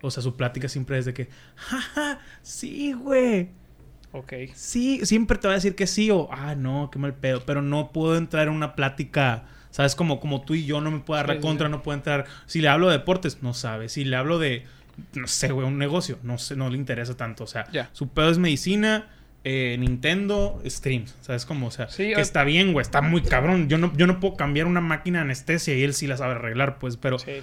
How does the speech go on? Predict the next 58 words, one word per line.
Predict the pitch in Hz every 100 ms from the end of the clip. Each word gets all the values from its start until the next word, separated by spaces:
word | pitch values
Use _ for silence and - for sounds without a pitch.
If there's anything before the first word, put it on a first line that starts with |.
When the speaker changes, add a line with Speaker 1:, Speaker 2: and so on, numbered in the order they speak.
| -
Speaker 1:
pero | 147 156
nuestras | 156 151 143
pláticas | - 139 143 156 143
son | 151
de | 151
mundos | 151 151 143
Speaker 2:
Es | 175
que | 240
Speaker 1:
distintos, | 277 208
Speaker 2:
son, | 196
Speaker 1:
güey. | 190
Speaker 2:
son | 185 180
cerebros | 196 185 175 170 170
totalmente | 156 147 147 151
Speaker 1:
Sí, | 147 147 202
güey, | 214 147
Speaker 2:
distintos. | 160 170
Speaker 1:
y, | 170 170
y, | 170
y |
batallamos | 156 - 160 180 180
con | 190
eso, | 247 - 139
o | 131
sea, | 139 123 - - - - - - - - -
eh, | 139 135 135
él | 147
es | 143
también | 156 156
muy, | 165 165 156
muy | 147 147 143
family | 135 139 131
friendly, | 185 185
o | 127
sea, | 135
en |
la | 120
vida | 135
real | 151 127 135
sí | 139
es | 131
muy, | 131 131 123 120
no | 123
dice | 123 127
groserías, | 113 117 123 123 117
güey, | 120
es | 117
muy, | 123 120 110
¿sabes? | 120 -
Como | 131
así | 123
muy | 120
formal, | 117 120 123 127
yo |
soy | 120 110
bien | 107 107
naco, | 139 196 -
güey. | 110 120